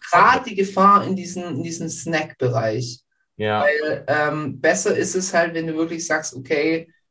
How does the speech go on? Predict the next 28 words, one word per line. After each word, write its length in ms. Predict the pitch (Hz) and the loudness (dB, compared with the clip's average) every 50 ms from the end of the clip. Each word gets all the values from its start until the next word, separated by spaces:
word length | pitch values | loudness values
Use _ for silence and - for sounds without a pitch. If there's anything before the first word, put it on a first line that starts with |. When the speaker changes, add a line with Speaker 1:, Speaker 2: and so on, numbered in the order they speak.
| _ _ | _ _
Speaker 1:
keine 200 | - 139 139 135 | -8 -6 -4 -2
Ahnung, 520 | 127 139 143 151 151 151 139 - - - - | -2 -2 -2 -2 -4 -4 -6 -6 -8 -10 -10
Samstag 380 | - - 151 143 - - 160 151 | -6 -4 -4 -4 -2 -4 -6 -4
ist 120 | - - | -4 -4
der 80 | 143 147 | -2 -2
Wettkampf, 400 | 156 156 - - 165 160 160 - | -2 -4 -4 -4 -4 -4 -4 -4
sonntags, 720 | - 156 156 160 165 175 165 165 165 165 - - - _ _ _ _ _ | -4 -2 -2 0 0 2 2 2 2 -2 -6 -14 -16 _ _ _ _ _
ich 200 | - - - 113 | -10 -6 -2 -2
esse 280 | 139 - - - - - - - - _ _ - | -2 -2 -2 -6 -10 -14 -16 -20 -20 _ _ -10
drei 260 | - - 147 147 156 | -6 -2 -2 -2 -2
Meals. 640 | 151 151 156 156 143 131 127 127 - - - - _ _ _ _ _ _ _ _ _ _ _ | -2 -4 -2 2 2 2 2 2 -2 -8 -10 -12 _ _ _ _ _ _ _ _ _ _ _
Ich 100 | _ - | _ -16
esse 160 | - - - 156 | -14 -10 -8 -4
morgens, 440 | 143 151 156 175 190 202 196 190 | 2 4 4 6 6 4 2 0
esse 200 | - - - - | -2 -4 -4 -4
ich 120 | 139 - - | -6 -6 -2
das 220 | 156 156 185 190 | 0 0 0 0
und 140 | 196 190 185 | 0 0 2
das, 260 | 180 180 180 - - | 2 2 0 0 -4
mittags 320 | 165 160 160 160 160 - - | -8 -4 -2 -2 -2 -2 -2
das 220 | 151 143 156 165 | -4 -4 -4 -4
und 80 | 156 151 | -6 -6
das 180 | 147 151 156 | -6 -6 -6
und 80 | 143 127 | -8 -6
abends 300 | - 139 139 139 - - | -4 -4 -4 -4 -6 -6
das 200 | 143 139 - - | -6 -6 -4 -2
und 120 | 127 123 | -2 0
das. 280 | 123 127 131 - - | 2 2 2 0 -2